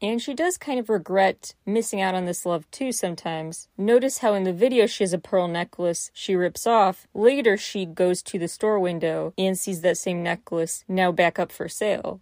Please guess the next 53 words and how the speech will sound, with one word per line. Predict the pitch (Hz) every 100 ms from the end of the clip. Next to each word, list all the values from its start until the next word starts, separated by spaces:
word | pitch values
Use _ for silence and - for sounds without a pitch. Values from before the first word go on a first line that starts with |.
| _
Like, | 185 -
she's | 226
tempted | 214 302 285 226
to | 190
buy | 208 220
that | 190 -
new | 180 175
one | 170 165 170 -
now | 185
that | 180
she | - 180
broke | 160 175
her | - 175
old | 196 180
one. | 165 156 226 190 _ -
But | 185 226
she | - 247
realizes | 233 196 175 175
she | - 165
doesn't | 180 185 185
need | 180 175 170 165 160 180 -
that | 185 180 180
and | 185
it | 165
doesn't | 180 196 190
have | 190 165
sentimental | - 175 165 160
value | 156 185 180 165
anymore, | 160 156 156 156 165 -
which | 202 208
is | 208
really | 185 226 202
reinforced | 190 185 - 185 190 180
at | 160
the | 160
very | 226 214 175
end | 160 156 156 -
when | 180 190 180
that | 180 170 -
corsage | - 196 - 190 185 202 -
type | - 190 170
choker | - - 220 214 175 185 -
is | 196 190
what | 180 185
she | -
rips | 175 180 -
off | 170 170 -
her | 175 165 160 190
neck | 185 180
at | 160
the | 170
very | 156 160 160
end. | - - -